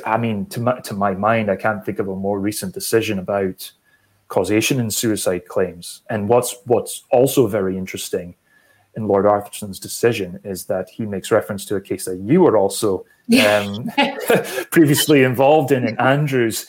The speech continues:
Speaker 1: uh,
Speaker 2: Yes,
Speaker 1: versus Greater
Speaker 2: yeah.
Speaker 1: Glasgow Health Board, that
Speaker 2: Yeah.
Speaker 1: causation should be t-,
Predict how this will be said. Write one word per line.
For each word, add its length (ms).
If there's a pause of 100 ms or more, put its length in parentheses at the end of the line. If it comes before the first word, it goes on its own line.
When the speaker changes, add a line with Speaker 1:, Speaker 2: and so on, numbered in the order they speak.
(300)
Speaker 1:
uh, 80
Speaker 2:
Yes, 100
Speaker 1:
versus 260
Greater 260
Speaker 2:
yeah. 40
Speaker 1:
Glasgow 380
Health 340
Board, 300
that 340
Speaker 2:
Yeah. 460 (400)
Speaker 1:
causation 480
should 180
be 300
t-, 200